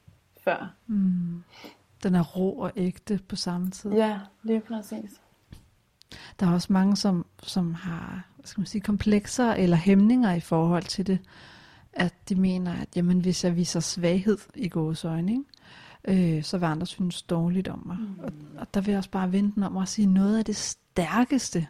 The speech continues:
Speaker 2: man overhovedet kan vise, at det, der er svært at vise,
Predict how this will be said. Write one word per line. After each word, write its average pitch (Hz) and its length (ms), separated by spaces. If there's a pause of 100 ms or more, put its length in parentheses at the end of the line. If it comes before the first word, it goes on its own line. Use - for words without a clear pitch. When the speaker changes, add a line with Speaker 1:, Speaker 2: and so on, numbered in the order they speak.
(160)
Speaker 2:
man 185 200
overhovedet 269 800
kan 180 220
vise, 160 520 (720)
at - 280
det, 208 300 (180)
der 185 60
er 139 260
svært - 640
at 165 140
vise, 160 500